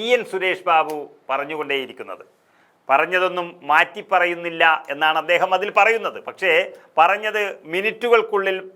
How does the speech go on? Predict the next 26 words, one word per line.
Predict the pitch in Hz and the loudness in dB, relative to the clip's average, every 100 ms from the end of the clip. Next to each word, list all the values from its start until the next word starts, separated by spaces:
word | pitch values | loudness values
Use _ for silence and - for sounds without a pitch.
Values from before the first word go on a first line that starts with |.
| 151 | 0
മാറ്റിപ്പറഞ്ഞ | 160 175 - 214 196 180 175 165 | 4 4 2 -2 0 2 0 -4
വ്യക്തിയാണ് | 165 - 202 185 175 165 | -6 -8 -2 0 0 -4
സുരേഷ് | 165 175 165 170 | -8 -10 -4 -2
ബാബു | 170 170 165 | -2 -2 -6
എന്ന് | 160 156 147 - _ 147 | -4 -6 -6 -14 _ -4
എല്ലാവരും | 160 175 170 160 147 | 4 4 4 0 -2
കണ്ടതുമാണ്. | 147 156 151 127 - - _ _ _ _ _ - | -2 0 -2 -4 -6 -14 _ _ _ _ _ 2
ഷാഫി | 156 175 170 | 4 2 0
പറമ്പിലിൻ്റെ | 170 170 175 170 165 | 2 0 -2 0 2
പേരെടുത്തു | 165 165 170 170 185 170 | 4 4 2 -2 0 2
പറഞ്ഞിട്ടില്ല | 165 165 - 165 170 170 160 | 2 -4 -10 -2 0 2 0
എന്ന് | 165 196 - - _ - 170 | -2 -4 -6 -18 _ -2 0
അദ്ദേഹം | 180 233 208 190 | 4 4 4 2
പറഞ്ഞത് | 185 202 214 180 143 - - 165 | 2 2 -2 -6 -6 -10 -8 -2
വീണ്ടും | 233 240 240 | 0 2 2
എടുത്തു | 208 220 208 | 2 0 2
നോക്കുമ്പോൾ | 208 202 190 196 190 - | 2 0 0 2 2 -2
അതിൽ | 202 240 220 | -2 2 4
വളരെ | 233 269 247 | 4 4 2
വ്യക്തമായി | 214 226 202 190 180 | 0 -2 0 0 0
അറിയാം | 165 165 156 170 | 0 0 0 0
ഷാഫി | 165 170 190 180 | 0 0 -4 -2
പറമ്പിലാണ് | 175 175 170 160 151 | -2 2 2 2 0
ഹെഡ് | 151 151 170 | -4 -2 -2
മാസ്റ്റർ | 160 165 156 - 147 | 0 0 -2 -2 -8
എന്നുള്ള | 156 151 | -4 2